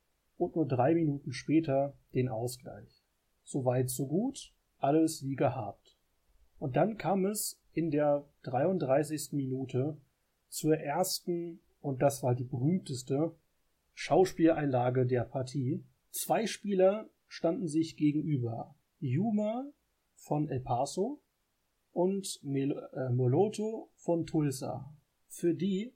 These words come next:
die gerne Naturdokus kennen, würde ich sagen, ein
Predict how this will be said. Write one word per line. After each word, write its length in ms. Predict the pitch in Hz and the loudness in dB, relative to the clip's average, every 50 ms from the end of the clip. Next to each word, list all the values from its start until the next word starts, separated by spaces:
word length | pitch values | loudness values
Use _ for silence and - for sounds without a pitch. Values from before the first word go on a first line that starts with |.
| _ _ - | _ _ -16
die 260 | 285 170 127 143 135 | -14 -10 -8 -6 -2
gerne 300 | 127 147 151 165 180 175 | 0 2 2 2 2 2
Naturdokus 1040 | 160 147 139 127 - - - 226 208 147 143 139 127 123 127 135 131 123 - - - | 2 2 2 0 -2 -6 -4 -4 -2 -2 0 0 -2 -2 -2 -6 -8 -8 -10 -10 -6
kennen, 460 | - 120 113 127 156 196 214 214 - _ _ _ _ _ _ _ _ _ - | -2 -2 0 0 0 -2 -4 -6 -10 _ _ _ _ _ _ _ _ _ -10
würde 380 | 170 127 123 165 220 202 220 | -8 -4 0 0 0 0 0
ich 240 | 202 165 180 - - | -2 -4 -4 -6 -6
sagen, 640 | - 143 123 131 143 147 156 175 185 196 196 - - | -2 0 2 4 2 2 2 -2 -4 -4 -6 -8 -10
ein 220 | - - 156 147 | -8 -6 -6 -6